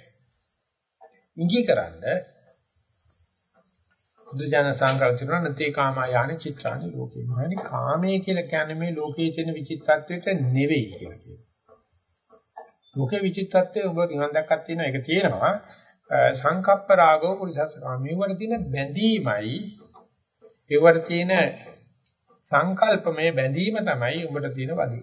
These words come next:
උඹට තියෙන ක්ලේශය. උඹට තියෙන වගකීම, උඹට තියෙන යුතුයකම. ඒ නිසා නතේ කාමායානි චිත්‍රානි ලෝකේ. ලෝකේ කාමයේ නෙවෙයි ප්‍රශ්න තියෙන්නේ. ඒ තියෙන දේවල් වලින් සමහරක් ඔබ අල්ල බදාගන්නේ උඹේම තියෙන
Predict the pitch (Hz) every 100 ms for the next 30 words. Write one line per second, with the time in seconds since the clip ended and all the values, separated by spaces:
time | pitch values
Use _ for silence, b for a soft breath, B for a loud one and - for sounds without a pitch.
0 | - 135 135 123 135 135 - 139 127 123
1 | - 123 120 123 123 214 - B B B
2 | _ 180 220 196 190 139 113 131 139 143
3 | 147 131 135 214 - 104 92 151 196 B
4 | B 147 143 160 190 156 135 160 156 147
5 | 143 143 135 127 135 165 - 135 127 110
6 | 160 175 120 117 117 156 - 220 226 -
7 | 185 95 208 131 135 170 220 - 139 -
8 | 226 208 85 - - - _ _ _ _
9 | _ _ 151 185 190 196 196 170 180 190
10 | 202 226 220 165 165 175 196 240 240 240
11 | 214 190 170 180 175 175 175 190 214 269
12 | 196 170 180 190 190 185 165